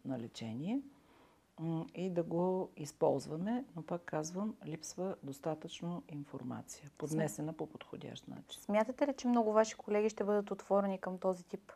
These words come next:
Speaker 2: персонализирана медицина, работата с нея? Защото това е изключително важно и това е бъдещето.
Speaker 1: Надявам се, макар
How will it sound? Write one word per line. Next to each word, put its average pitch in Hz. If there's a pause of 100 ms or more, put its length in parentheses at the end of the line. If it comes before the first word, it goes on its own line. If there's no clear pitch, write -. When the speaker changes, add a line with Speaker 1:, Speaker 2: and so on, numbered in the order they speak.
(420)
Speaker 2:
персонализирана 185
медицина, 180
работата 185
с -
нея? 185 (400)
Защото 196
това -
е -
изключително 202
важно 196
и 196
това 208
е 202
бъдещето. 190 (920)
Speaker 1:
Надявам 160
се, 196
макар 160